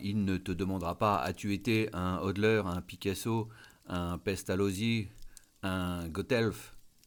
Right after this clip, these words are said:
Il te demandera en revanche « As-tu été et es-tu réellement le J K en vue duquel tu as hérité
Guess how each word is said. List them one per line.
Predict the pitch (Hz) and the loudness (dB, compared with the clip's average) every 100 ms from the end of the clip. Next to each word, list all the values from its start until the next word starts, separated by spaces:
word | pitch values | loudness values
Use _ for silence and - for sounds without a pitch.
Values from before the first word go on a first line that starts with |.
| _ _ | _ _
Il | - - | -14 -6
te | |
demandera | 98 101 104 110 | -2 -2 0 0
en | 92 | 0
revanche « | 95 123 117 - - _ - _ _ _ - | 2 0 0 -6 -14 _ -20 _ _ _ -14
As-tu | 87 113 | -6 -2
été | 101 101 139 113 - - _ _ _ _ _ _ | -2 2 2 2 -6 -20 _ _ _ _ _ _
et | 95 104 | -2 -2
es-tu | 113 139 | 0 2
réellement | 110 104 107 127 120 | 4 4 4 4 4
le | 98 90 | 2 0
J | 90 104 | -2 -4
K | - | -2
en | 104 90 | -2 -2
vue | 87 92 | -6 -6
duquel | 98 90 120 110 | -6 0 0 0
tu | - | 0
as | 92 | 0
hérité | 95 95 90 107 104 | 0 0 -2 0 -2